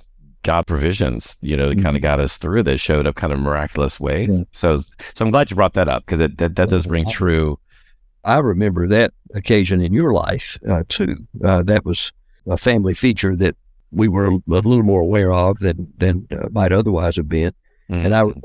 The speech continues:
Speaker 2: remember admiring your dad for
Speaker 1: Mm-hmm.
Speaker 2: the position he took with reference to some things. And, uh, uh, that, that just sort of, sort of stands alongside my own father as an example
Speaker 1: Yes.
Speaker 2: of here's, here's how you need to,
Speaker 1: Yes.
Speaker 2: to live.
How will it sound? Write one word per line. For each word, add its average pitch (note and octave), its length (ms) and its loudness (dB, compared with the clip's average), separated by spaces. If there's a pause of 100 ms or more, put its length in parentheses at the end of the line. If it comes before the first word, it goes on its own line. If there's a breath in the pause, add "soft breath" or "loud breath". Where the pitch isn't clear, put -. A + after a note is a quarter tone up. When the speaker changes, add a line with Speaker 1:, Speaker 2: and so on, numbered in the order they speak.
Speaker 2:
remember G2 100 -4
admiring G#2 460 2
your F2 160 0
dad - 400 -6 (220)
for F2 240 0
Speaker 1:
Mm-hmm. C#2 200 -4
Speaker 2:
the C2+ 200 -6 (260)
position F#2 580 0
he A#2+ 140 0
took E2 340 -2
with E2 140 -4
reference F2 420 -4
to F2 100 -4
some - 180 -4
things. F#2+ 420 0 (760)
And, E2+ 300 0
uh, E2 140 2 (260)
uh, D#2+ 220 -6 (120)
that, G#2 280 0
that G#2 160 0
just G#2+ 200 -2
sort A2+ 200 0
of, D#2+ 120 -6 (720)
sort G#2 240 -2
of F2 60 -4
stands A2 340 0
alongside G#2 640 2
my F#2+ 120 -2
own A2 240 2
father G2 380 2
as F#2 160 0
an F#2 80 0
example F#2 480 0
Speaker 1:
Yes. F2+ 60 -4
Speaker 2:
of - 80 -20 (200)
here's, - 220 -8
here's A2+ 220 0
how G#2 120 2
you G2+ 140 2
need G2+ 220 0
to, F#2 140 0
Speaker 1:
Yes. G2+ 320 0 (400)
Speaker 2:
to G2 80 -2
live. G#2+ 400 0